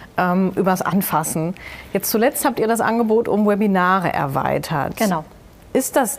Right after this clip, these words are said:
Speaker 1: denkbar, dass irgendwann auch diese Online-Angebote die, die, ähm, Trainings vor Ort irgendwann ersetzen werden?
Speaker 2: Nein. <laughs> Also es ist eine sehr, sehr gute Ergänzung und in Zeiten von der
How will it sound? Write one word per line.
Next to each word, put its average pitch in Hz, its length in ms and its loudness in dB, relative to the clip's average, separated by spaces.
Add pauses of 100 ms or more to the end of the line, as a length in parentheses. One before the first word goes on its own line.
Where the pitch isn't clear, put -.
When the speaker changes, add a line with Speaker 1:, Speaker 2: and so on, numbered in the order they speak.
(120)
Speaker 1:
denkbar, 220 580 2
dass 233 200 0
irgendwann 214 580 0
auch - 340 2
diese 185 540 2
Online-Angebote 208 1040 0 (580)
die, 202 280 2
die, 190 300 2
ähm, 175 680 0 (140)
Trainings 202 480 0
vor - 180 2
Ort 202 320 2
irgendwann 175 380 -2
ersetzen 190 440 -2
werden? 339 260 -2 (300)
Speaker 2:
Nein. 170 260 -2 (680)
<laughs> 175 260 0 (400)
Also 190 380 0 (100)
es 202 120 -4
ist 214 80 -6
eine 214 220 0
sehr, 214 220 2
sehr 226 160 0
gute 220 280 -4
Ergänzung 202 540 0 (220)
und 202 180 -2
in 196 140 -2
Zeiten 196 360 2
von 190 180 -2
der 185 280 2